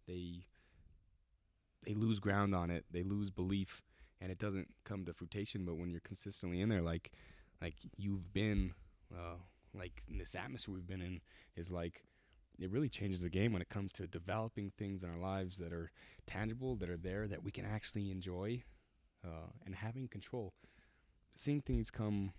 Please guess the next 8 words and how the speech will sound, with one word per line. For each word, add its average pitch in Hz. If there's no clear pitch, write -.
around 101
and, 87
like, 92
those 98
visions, 101
being 110
able 104
to, 92